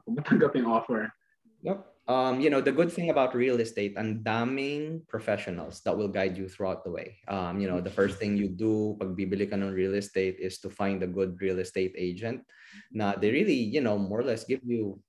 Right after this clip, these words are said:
Speaker 2: all the ins and outs. Um, especially if you have a good one, they'll tell you, you know,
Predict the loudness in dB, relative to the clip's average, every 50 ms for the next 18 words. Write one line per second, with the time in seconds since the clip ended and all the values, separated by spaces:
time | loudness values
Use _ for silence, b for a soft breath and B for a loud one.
0 | _ _ _ _ _ _ -20 B B B B B B B B B B B B B
1 | B B 2 4 4 4 4 2 2 2 0 2 0 0 0 0 0 0 0 0
2 | -2 -6 -14 -16 -12 -6 -4 -2 0 0 -2 -2 -6 -8 -6 -6 -6 -4 -2 -2
3 | -2 0 0 -2 -2 -2 -4 -2 0 0 0 0 0 -2 -2 -2 -2 -2 -2 -2
4 | -2 -2 0 2 2 2 2 2 2 2 0 0 -2 -4 -4 -4 -2 -2 -2 -2